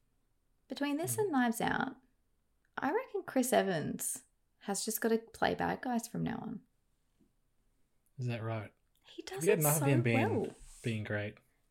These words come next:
Speaker 1: Well,
Speaker 2: <laughs> He
Speaker 1: he had
Speaker 2: seems
Speaker 1: his
Speaker 2: to really
Speaker 1: whole,
Speaker 2: enjoy it.
Speaker 1: his whole career being the perfect person, right?
Speaker 2: Mm.
Speaker 1: That idolized American values. And I'm just saying,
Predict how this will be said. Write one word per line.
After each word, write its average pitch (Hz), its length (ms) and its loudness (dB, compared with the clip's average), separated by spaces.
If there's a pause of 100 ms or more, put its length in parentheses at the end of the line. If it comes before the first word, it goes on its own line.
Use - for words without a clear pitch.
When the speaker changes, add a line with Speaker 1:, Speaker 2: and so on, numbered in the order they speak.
(240)
Speaker 1:
Well, 494 260 0
Speaker 2:
<laughs> - 60 -10
He 494 120 8
Speaker 1:
he - 0 -
had 523 80 2
Speaker 2:
seems - 280 2
Speaker 1:
his - 60 -6
Speaker 2:
to 208 60 4
really 170 260 8
Speaker 1:
whole, 151 40 8
Speaker 2:
enjoy 131 320 6
it. 117 180 2
Speaker 1:
his 381 160 2
whole 381 180 4
career 277 420 4
being 240 540 4 (140)
the - 80 -4
perfect - 840 0 (160)
person, - 600 2 (180)
right? - 320 4 (640)
Speaker 2:
Mm. 110 300 -4 (100)
Speaker 1:
That - 220 6
idolized 185 760 4 (640)
American 185 420 2
values. 165 680 0 (1300)
And 220 560 4 (540)
I'm 233 80 4
just 294 220 -2
saying, 247 640 2